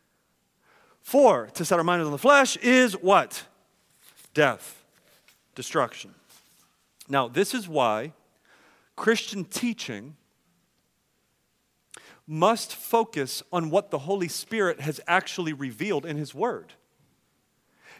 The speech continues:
This is why when I preach, I can't just shoot from my hip and just talk to you and make you laugh and tell you a bunch of cool things that make you feel good. 'Cause that's not Holy Spirit revelation.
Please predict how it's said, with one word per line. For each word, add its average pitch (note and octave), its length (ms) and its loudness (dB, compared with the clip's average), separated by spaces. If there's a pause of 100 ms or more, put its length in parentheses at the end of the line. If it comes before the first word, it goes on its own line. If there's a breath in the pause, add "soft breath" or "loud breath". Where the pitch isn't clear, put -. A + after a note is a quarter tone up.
This A3+ 200 -2
is A#3+ 120 -4
why F#3 280 6
when F3+ 160 0
I F#3+ 100 2
preach, - 420 -4
I F3 100 0
can't G#3+ 260 -4
just E3+ 180 -8
shoot A3+ 240 -10
from F3+ 160 -8
my D3+ 200 0
hip G#3 380 0
and D#3+ 140 -4
just E3 200 -10
talk A3+ 320 0
to F#3 80 -10
you E3 100 -4
and D#3+ 80 -6
make E3 180 -6
you D3+ 100 -10
laugh F#3 380 0
and D#3+ 100 -10
tell F3+ 140 -6
you D#3+ 160 -6
a - 20 -8
bunch D#3 220 -6
of - 80 -16
cool D#3 160 -12
things D3+ 220 -8
that D#3 60 -12
make D3 180 -10
you F3 60 -16
feel C4 240 -8
good. G#2+ 260 -12 (1200)
'Cause E3 160 0
that's A#3 240 2
not G3+ 220 -2
Holy G3 320 -2
Spirit A3+ 580 0
revelation. E3+ 720 2